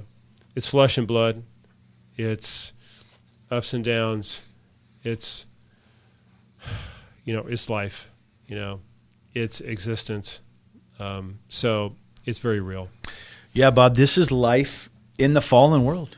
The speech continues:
Speaker 2: even for, even for believers. Exactly. We, this is, I tell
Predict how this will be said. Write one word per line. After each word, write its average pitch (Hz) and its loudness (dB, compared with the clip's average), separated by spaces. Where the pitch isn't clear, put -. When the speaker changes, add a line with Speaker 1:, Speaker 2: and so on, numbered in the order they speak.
Speaker 2:
even 180 6
for, 185 2
even 175 4
for 190 0
believers. 156 0
Exactly. 120 0
We, 123 0
this 135 0
is, 131 -6
I 127 -4
tell 143 6